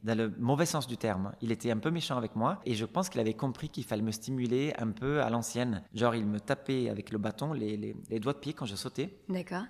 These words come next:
Speaker 1: Et en fait, il, il m'agaçait. Tout d'un coup, on est rentré dans une espèce de compétition.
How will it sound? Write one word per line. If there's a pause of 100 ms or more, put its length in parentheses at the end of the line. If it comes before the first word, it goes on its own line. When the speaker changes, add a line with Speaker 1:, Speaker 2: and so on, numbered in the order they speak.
Speaker 1:
Et
en
fait,
il,
il
m'agaçait.
Tout
d'un
coup,
on
est
rentré
dans
une
espèce
de
compétition.